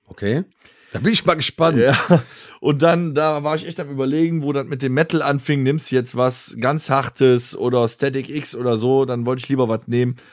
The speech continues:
Speaker 2: was aus dem New Metal kommt, aber nicht so viele kennen. Il Niño,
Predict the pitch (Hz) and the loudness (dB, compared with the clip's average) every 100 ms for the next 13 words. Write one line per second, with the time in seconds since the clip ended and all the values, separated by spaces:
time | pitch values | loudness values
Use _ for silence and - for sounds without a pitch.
0 | _ 120 113 117 - 117 143 151 143 127 | _ -4 -4 -4 -2 0 2 2 -2 -2
1 | 135 127 - 120 135 - 127 - 123 117 | -2 -2 -2 -2 -2 -4 -6 -2 -2 -2
2 | - 147 135 214 _ - - - - - | -2 -2 -2 -6 _ -20 -20 -20 -20 -20
3 | _ - 170 196 175 160 208 175 127 135 | _ 2 2 4 2 2 4 4 4 4
4 | 202 220 | 2 -6